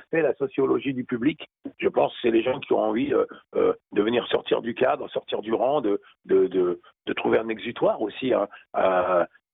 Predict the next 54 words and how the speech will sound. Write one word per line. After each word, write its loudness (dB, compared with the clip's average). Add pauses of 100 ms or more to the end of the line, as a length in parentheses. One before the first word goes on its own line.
(100)
et 4 (380)
je -2
sais 0
pas, -6
moi, -8
quand -4
je -12
vais -2
voir -2
un -8
concert -4
de 0
jazz 0
ou, -2 (200)
ou, 2
euh, 4
ou 2
de 0
rock'n'roll, 2
je -8
me -2
pose 0
pas, 0
je, -10
la 2
question -4
de -10
savoir 0
si -8
Jack 0
White, 0
il 0
a 2
atteint -2
la -2
date -2
de -4
péremption -2 (280)
ou -2 (160)
si, 4
euh, 0 (320)
euh, 2 (320)
à 2
l'époque, 0
euh, -2
j'en -6
sais -4
rien, 0
Miles -2
Davis -4
ou 0
Dave 0
Brubeck, 2
et -18